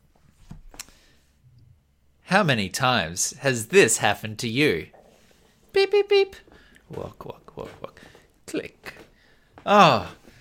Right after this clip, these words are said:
these dishes just aren't clean. My housemates put a bowl on top of a bowl and it's still covered in soup.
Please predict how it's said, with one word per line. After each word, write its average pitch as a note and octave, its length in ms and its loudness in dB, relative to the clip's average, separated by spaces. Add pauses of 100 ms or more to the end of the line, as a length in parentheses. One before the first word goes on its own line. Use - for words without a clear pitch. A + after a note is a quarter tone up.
(460)
these F#3 320 6
dishes D#3 480 2
just F3 300 4
aren't A#2+ 340 4
clean. F3+ 540 0 (480)
My F3+ 140 6
housemates D3+ 720 6
put - 300 0
a D#3+ 60 4
bowl F3+ 360 8
on A#2 140 2
top B2+ 180 0
of B2+ 80 -2
a C#3 80 6
bowl C#3+ 480 6
and A#2+ 160 -2
it's C#3+ 160 -2
still G3+ 280 6
covered A#2+ 380 2
in D3+ 140 -4
soup. - 440 4